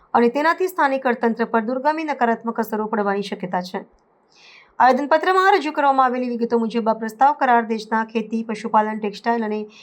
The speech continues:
હીરા ઉદ્યોગ જેવા પાયાના ક્ષેત્રોના ભવિષ્યને અંધકારમય બનાવી શકે છે. વિશેષમાં ડેરી ઉત્પાદનોને શૂન્ય આયાત શુલ્ક સાથે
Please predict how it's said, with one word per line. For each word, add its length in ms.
હીરા 240
ઉદ્યોગ 300
જેવા 300
પાયાના 360
ક્ષેત્રોના 420
ભવિષ્યને 500
અંધકારમય 560
બનાવી 340
શકે 260
છે. 180
વિશેષમાં 600
ડેરી 300
ઉત્પાદનોને 600
શૂન્ય 300
આયાત 340
શુલ્ક 460
સાથે 540